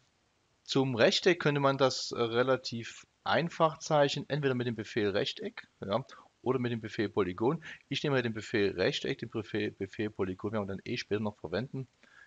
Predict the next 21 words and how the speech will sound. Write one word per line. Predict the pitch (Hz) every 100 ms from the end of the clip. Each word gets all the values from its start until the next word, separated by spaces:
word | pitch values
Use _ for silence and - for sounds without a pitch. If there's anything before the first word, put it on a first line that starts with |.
| _
Also | - 101 101
gehen | 107 107
wir |
hier | 101 -
auf | -
Rechteck, | 104 139 - 120 -
ich | 110 -
stelle | 98 104
mir | 101
jetzt | 98
hier | 92
den | 92
Fang | - 120 127 139
ein, | 113 117 107
Sie | 101
können | 113 101
es |
durchaus | - 98 101 -
auch | -
gleich | - 78 -
eingeben. | - 104 117 117 113 107